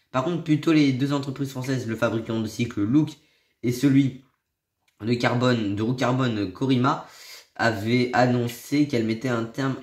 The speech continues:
immédiatement à leur partenariat avec l'équipe Gazprom Bruce Vélo, souhaitant se joindre à la multi-, euh, à la multitude des athlètes qui appellent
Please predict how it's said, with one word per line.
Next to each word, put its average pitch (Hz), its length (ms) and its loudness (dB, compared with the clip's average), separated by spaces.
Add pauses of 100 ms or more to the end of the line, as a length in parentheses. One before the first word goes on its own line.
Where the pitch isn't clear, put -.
immédiatement 127 560 0
à 117 160 0
leur 117 260 0
partenariat 107 600 -6
avec 110 220 -4
l'équipe 110 360 -4
Gazprom 117 400 0
Bruce 107 160 -2
Vélo, 113 240 -4 (340)
souhaitant 135 320 -2
se 139 320 0
joindre 120 380 -4
à 95 40 0
la 101 120 0
multi-, 120 400 -6 (160)
euh, 101 160 -2
à - 0 -
la 98 160 0
multitude 127 960 -2
des 104 180 -4
athlètes 123 300 -6
qui - 180 -4
appellent 127 320 -2